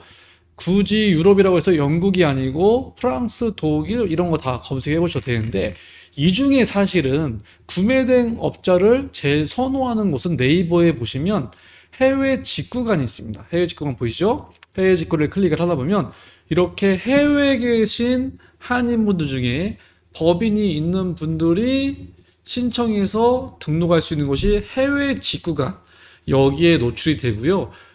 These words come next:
여기에 노출이 되면 네이버 스마트 스토어에 지쇼핑도 같이 노출이 되는 거죠. 그래서 여기 쇼핑에 보시면 여기에 이렇게 나오죠.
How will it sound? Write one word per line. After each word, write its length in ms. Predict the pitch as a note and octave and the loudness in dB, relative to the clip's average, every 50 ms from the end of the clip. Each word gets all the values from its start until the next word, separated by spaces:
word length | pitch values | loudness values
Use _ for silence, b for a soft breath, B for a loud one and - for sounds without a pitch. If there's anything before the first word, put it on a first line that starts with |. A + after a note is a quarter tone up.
| B - | B 0
여기에 540 | D3 D3+ D#3+ E3+ F3 F3+ E3+ F#3+ G3 F#3+ F#3 | 4 4 6 6 4 4 2 2 2 2 2
노출이 400 | D3 C#3 C#3+ - - F#3+ F#3 - | 2 0 -2 -2 -2 -2 -2 0
되면 500 | - C#3+ C3+ D3+ F3+ G#3+ B3 C4+ D#4 C#4+ B B B B B | -2 -2 0 0 2 2 2 0 -2 -4 B B B B B
네이버 380 | - D3 D3+ D#3 D#3+ D#3 D#3+ D#3 | 0 2 4 4 4 4 2 0
스마트 440 | - - A3 A#3+ B3+ B3+ - A#3+ | 0 -2 -2 -2 -2 -2 -4 -6
스토어에 720 | A3 - - - - F#3+ F3+ F3+ F#3+ G#3 A#3 B3 - - - - _ - | -8 -8 -8 -6 -2 0 0 2 2 2 2 2 0 -2 -10 -16 _ -6
지쇼핑도 600 | - - F#3 G2 - - G2+ - - F2+ E2 E2+ - - - | -4 -2 0 0 0 -2 -4 -4 -4 -4 -4 -4 -6 -8 -8
같이 680 | - - - - _ _ - - - - F3+ B2+ G#2+ - _ _ _ b b b b _ _ _ | -8 -8 -8 -8 _ _ -4 -2 -2 0 -2 -4 -6 -10 _ _ _ b b b b _ _ _
노출이 380 | - C#3 C3+ - - - D#3 C#3+ | 4 4 4 4 2 0 0 0
되는 280 | - C3+ B2 C#3+ D3+ | -2 -4 -4 -2 -2
거죠. 400 | C#3+ B2 A2 G#2 A#2 A2+ A2 G#2+ G2+ | -2 -2 -2 -4 -4 -6 -6 -6 -6
그래서 400 | - C3 - C#3+ C#3 - - - _ _ _ _ _ _ _ _ _ _ _ _ - B B B B B B B B B - | -4 -4 -2 -4 -4 -6 -10 -20 _ _ _ _ _ _ _ _ _ _ _ _ -12 B B B B B B B B B -6
여기 260 | D3 C#3 D#3+ E3 D#3+ | -2 0 2 2 2
쇼핑에 460 | D#3 - G3 G3 - G3+ G3 G3 F#3+ F3+ | 2 0 -2 -2 0 0 2 2 2 2
보시면 1000 | C#3+ C#3+ D3 - E3 D3+ D#3 E3 E3 E3 E3 E3+ E3 E3 E3 D#3+ D3+ C3+ B2 A#2+ - _ _ _ _ _ _ _ - | 0 0 0 2 2 2 2 2 4 4 2 2 2 2 0 0 -2 -4 -6 -8 -12 _ _ _ _ _ _ _ -2
여기에 560 | D3 C#3+ C#3 D3 D3+ E3 F#3+ G#3 A3+ A3 A3 - | -2 -2 0 2 2 4 4 4 2 2 0 -4
이렇게 180 | - C#3 D3+ | -6 -4 -2
나오죠. 600 | C3+ C3+ C#3 D3+ C#3+ D#3+ F#3+ G#3+ A3+ F3+ - - | 0 0 2 2 2 2 0 0 -2 -4 -8 -16